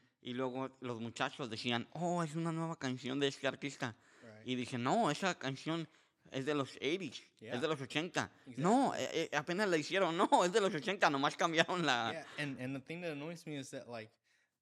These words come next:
Speaker 2: if you look at music from back in the eighties, seventies, you know, they're recording on tape, right?
Speaker 1: Yeah, yeah.
Speaker 2: Like, music back then, you had to, in my opinion, you had to be in, a genius to, like, make that kind of music. 'Cause nowadays,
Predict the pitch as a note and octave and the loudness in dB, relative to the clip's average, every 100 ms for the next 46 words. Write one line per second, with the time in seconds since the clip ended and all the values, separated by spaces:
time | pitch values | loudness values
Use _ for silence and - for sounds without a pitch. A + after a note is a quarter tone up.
0 | _ A#2 - E3+ F3+ F3 C#3 D3+ D#3 D3 | _ -14 -10 -10 -6 -8 -6 -8 -10 -12
1 | A#2+ B2 C3 C3+ A#2 C3 C3 B2+ - C3+ | -12 -10 -10 -10 -10 -10 -10 -12 -8 -8
2 | C#3+ D3 D#3+ - _ _ _ _ - A#2+ | -8 -12 -14 -16 _ _ _ _ -14 -12
3 | A2 C3 C#3 C3+ B2 C3+ B2+ B2 A#2+ A2 | -10 -8 -8 -8 -10 -8 -8 -8 -8 -8
4 | G#2 F#2+ _ _ _ _ _ _ - C#3 | -10 -16 _ _ _ _ _ _ -16 -14
5 | G#2+ _ _ _ A2+ A2 - _ _ - | -14 _ _ _ -4 -4 -4 _ _ -14
6 | G2+ A#2 A2 _ _ _ _ _ _ A2+ | -12 -12 -20 _ _ _ _ _ _ -10
7 | C3 D#3+ D#3+ C#3+ B2+ - C3 C#3 D#3+ _ | -10 -8 -10 -8 -10 -10 -12 -12 -14 _
8 | _ - C3+ - B2+ - _ _ B2 A#2+ | _ -18 -16 -16 -20 -20 _ _ -12 -6
9 | B2 A#2+ A2+ A2+ G#2 G2 A#2+ B2 B2+ A#2 | -6 -6 -10 -16 -18 -18 -16 -10 -8 -8
10 | - A2+ A#2 A2+ A#2 A#2+ A2 A#2 A#2 A2+ | -12 -12 -10 -10 -12 -16 -14 -12 -10 -10
11 | G#2 - A#2 G2+ F#2+ _ _ _ _ B2 | -14 -14 -14 -14 -18 _ _ _ _ -12
12 | B2+ C3 A#2 B2 B2 D3 A#2+ - A#2 A#2+ | -10 -12 -12 -10 -8 -10 -12 -8 -6 0
13 | D#3 F#3+ G#3 G#3+ - | 0 0 -4 -6 -14